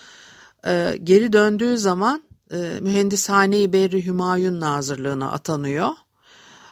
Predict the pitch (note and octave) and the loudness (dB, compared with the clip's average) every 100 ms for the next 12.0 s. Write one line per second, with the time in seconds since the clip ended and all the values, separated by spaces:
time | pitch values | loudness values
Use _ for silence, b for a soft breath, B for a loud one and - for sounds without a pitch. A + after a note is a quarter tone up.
0 | B F3+ E3 E3 E3 - - - - - | B -2 0 0 -2 -4 -8 -12 -12 -10
1 | - G#3 G3+ F3+ D#3+ C#3+ - D#3+ D3 D#3 | 0 2 4 4 2 -4 -4 -4 -4 -4
2 | C#3+ C#3+ D3+ D3+ D3 D#3 D3+ D3 C#3+ C#3+ | -6 -6 -4 -4 -6 -6 -6 -4 -6 -4
3 | E3 B3 C4+ _ - - F#3 A3 G#3+ - | -2 -2 -2 _ -16 -6 -4 -2 -6 -10
4 | - F3 E3+ E3+ E3 E3+ - - D#3+ - | -6 -4 -2 -2 -4 -6 -10 -14 -18 -10
5 | E3+ D#3+ D#3+ D#3+ - _ _ E3+ - - | -6 -4 -6 -8 -12 _ _ -14 -12 -6
6 | D#3+ D#3+ C#3 C3 D3+ E3+ E3+ - - C2+ | -4 -4 -6 -6 -6 -8 -10 -14 -14 -14
7 | - D3 - - G3 F#3+ D3+ C#3 - - | -14 -16 -6 -2 0 -2 -4 -6 -8 -12
8 | C#3 C3+ - C#3+ C3+ G3+ A3+ D#3+ D#3+ - | -8 -8 -8 -6 -4 -4 -4 -6 -4 -2
9 | F3+ E3+ E3 E3 E3 F3 E3+ - A3+ F#3 | -2 -2 -2 -2 -2 -2 -4 -4 -4 -2
10 | D#3+ D#3 F3+ D#3 D3 B2 C#3 G#3+ B3+ B | -2 -2 -2 -2 -4 -6 -6 -6 -8 B
11 | B B B B B E3 D#3+ D#3 D#3 | B B B B B -2 0 0 -2